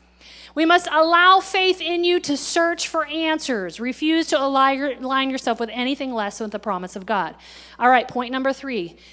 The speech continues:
Faith creates space for God to work.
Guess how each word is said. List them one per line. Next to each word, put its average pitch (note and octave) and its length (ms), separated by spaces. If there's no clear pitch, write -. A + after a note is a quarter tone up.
Faith D4+ 420
creates D4+ 520
space - 840
for A3 160
God A3 300
to A#3 80
work. G3+ 400